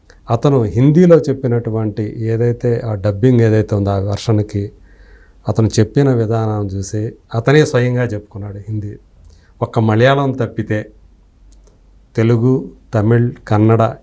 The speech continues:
హిందీ భాషల్లో తనే స్వయంగా తన క్యారెక్టర్కి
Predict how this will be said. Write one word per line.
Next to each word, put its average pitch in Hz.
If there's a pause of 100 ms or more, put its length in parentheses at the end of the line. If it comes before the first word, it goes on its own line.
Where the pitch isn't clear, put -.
హిందీ 113
భాషల్లో 110
తనే 127
స్వయంగా 117 (720)
తన 107
క్యారెక్టర్కి 110